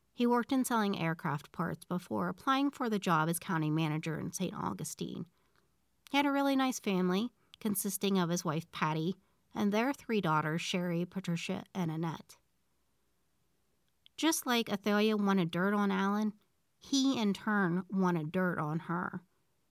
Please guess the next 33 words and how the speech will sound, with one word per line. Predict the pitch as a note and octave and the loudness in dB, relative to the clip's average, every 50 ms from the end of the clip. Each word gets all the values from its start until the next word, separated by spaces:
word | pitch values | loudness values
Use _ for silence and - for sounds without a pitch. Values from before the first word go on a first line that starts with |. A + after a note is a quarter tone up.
| _ _ _ _ _ _ _ _ _ _ _ _ | _ _ _ _ _ _ _ _ _ _ _ _
He | _ - C#4+ | _ 0 0
had | E4 E4 | 2 2
gone | - A#3+ G3+ F#3 F3+ | 2 2 4 4 4
to | F#3 F3+ | 2 0
Sheriff | - - F#3+ D#3+ D3+ E3 - - | 0 -2 -2 -2 -4 -6 -4 -2
Garrett | G#3 G#3 G3+ F3 C3+ D3 - - - - _ _ _ - | 0 0 2 0 -2 -4 -6 -10 -14 -20 _ _ _ -4
and | A3 G3 F#3+ F#3+ F#3+ F#3+ - - | 0 0 2 2 2 0 0 0
resident | G#3+ F#3 - - D4 C4 C#4 - | 0 0 0 0 0 -2 -2 0
Nancy | A3 G3 F#3 F#3 F3+ F3+ - F3+ | 2 2 4 4 2 2 -2 -6
Powell | - - - G3 F3 E3 D#3+ D#3 | -6 -4 -2 0 0 0 0 -4
trying | E3+ - - A#3+ A#3+ A#3 | -6 -4 -2 0 2 2
to | A3 F#3 | 2 2
dig | E3+ F#3+ F#3 F#3 F#3 - | 2 2 0 0 0 -4
something | - - F3 E3+ E3 - F#3 F3+ | -4 -2 -2 0 0 -2 -2 -2
up | F3 F3+ F#3 - | -2 -2 -2 -2
on | E3+ E3 F3 - | -4 -4 -4 -6
Athalia. | E3 - - G3+ A3 G#3+ G3+ F3+ - - - E3+ - _ _ _ _ _ _ _ _ _ _ _ _ _ _ _ _ _ _ _ _ - | -6 -2 0 2 2 2 0 -2 -4 -6 -8 -10 -12 _ _ _ _ _ _ _ _ _ _ _ _ _ _ _ _ _ _ _ _ -2
The | A#3+ G#3+ | -2 2
days | G3 A3 G#3+ G#3+ G#3 G3+ - | 4 6 6 6 6 4 4
leading | G#3 G#3 G3+ G3 G3 G3 G3 | 2 4 4 4 4 4 2
up | G3 G#3+ - | 2 0 -2
to | - C#4+ | -4 -2
the | C4 C4 | 0 2
murder | A#3+ G#3+ G3+ F#3 F#3 F3+ E3+ | 2 4 4 2 2 2 0
were | F3 E3+ E3 E3+ | 0 0 0 -2
very | F3 - A#3 B3 C4+ C4+ C4+ C4 B3 A#3+ A3+ G#3 | -2 -2 -2 0 0 0 0 0 2 2 2 0
stressful | G3 - - F3+ D#3 E3 - - - F3 E3+ F3 | 0 -2 -2 -2 -2 -2 -4 -4 -4 -4 -4 -4
for | - - - - | -4 -6 -6 -4
Alan. | - D3 C#3+ C#3+ - - - E3+ - _ _ _ _ _ _ _ _ _ _ _ _ _ _ _ _ _ | -2 -2 -2 -4 -4 -6 -8 -10 -10 _ _ _ _ _ _ _ _ _ _ _ _ _ _ _ _ _
He | _ - | _ 0
was | B3 A3 - | 0 0 2
being | - A3 A#3 B3+ C#4+ | 0 2 2 2 2
investigated, | D4 C4 G#3+ G3+ F#3 F3 - - E3+ - E3+ E3 D#3+ D3+ D3 D3+ D3+ - | 2 2 2 0 0 0 0 -4 -4 -2 0 0 0 0 -2 -4 -4 -8